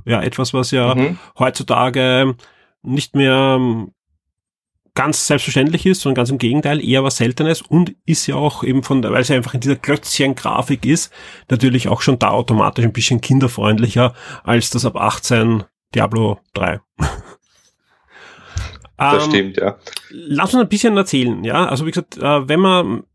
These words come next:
Speaker 1: Minecraft Dungeons noch nie gesehen hat oder gespielt hat, ja, man kennt aber Diablo. Was sind die großen Unterschiede? Also was, was erwartet mich da? Kann, kann ich da wirklich jetzt durchlaufen oder muss ich da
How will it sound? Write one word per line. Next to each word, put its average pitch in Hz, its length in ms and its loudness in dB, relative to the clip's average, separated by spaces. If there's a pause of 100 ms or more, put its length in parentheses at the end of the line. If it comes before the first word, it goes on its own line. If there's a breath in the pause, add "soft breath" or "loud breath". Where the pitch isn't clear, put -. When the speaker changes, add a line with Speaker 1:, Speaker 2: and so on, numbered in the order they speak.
(140)
Speaker 1:
Minecraft 156 480 0
Dungeons 143 380 -4
noch 135 100 0
nie 147 220 2
gesehen 131 400 2
hat 139 280 -2
oder 123 180 -2
gespielt 104 520 -4
hat, - 280 -10
ja, 120 200 2
man 135 180 0
kennt 143 260 0
aber 135 160 0
Diablo. 113 640 -4
Was 117 160 -4
sind 151 80 0
die 127 40 -4
großen 135 360 -2
Unterschiede? 156 480 -2
Also 135 120 2
was, 139 240 0
was 139 140 -2
erwartet - 400 -2
mich 120 140 -4
da? 95 100 -6
Kann, - 340 -14
kann 143 140 0
ich 143 80 0
da 147 100 0
wirklich 160 280 -2
jetzt - 360 -6
durchlaufen 160 640 -2
oder 139 220 0
muss 139 220 0
ich 156 100 -2
da 139 220 2